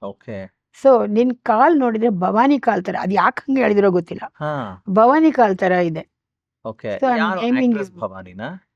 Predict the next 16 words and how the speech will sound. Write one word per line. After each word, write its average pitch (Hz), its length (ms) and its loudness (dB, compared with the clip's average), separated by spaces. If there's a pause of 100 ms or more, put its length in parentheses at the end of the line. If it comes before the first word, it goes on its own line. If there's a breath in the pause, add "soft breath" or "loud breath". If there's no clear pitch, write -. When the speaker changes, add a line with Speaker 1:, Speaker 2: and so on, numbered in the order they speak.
(380)
Speaker 1:
ಅಥವಾ 196 200 -4
Speaker 2:
ದೇವ್ರು, 240 400 -2
Speaker 1:
ದೇವ್ರು? - 360 0
Speaker 2:
ದೇವ್ರು. 226 320 4
Speaker 1:
ಓಹೋ, - 80 -14
ಓಕೆ. - 720 -20 (540)
Speaker 2:
ಅದಕ್ಕೋಸ್ಕರ 233 460 -2
ನೀನು, 196 500 -2
ನಿನಗೆ 175 360 0
ನಾನು 165 380 -6
ಶೈಲಶ್ರೀ 202 520 -4
ಅಂತ 175 160 -2
ಹೆಸರು 165 340 -6
ಇಡ್ತೀನಿ 147 420 -8
ಅಂತ 131 220 -12
ಹೇಳಿದ್ರು. 135 500 -16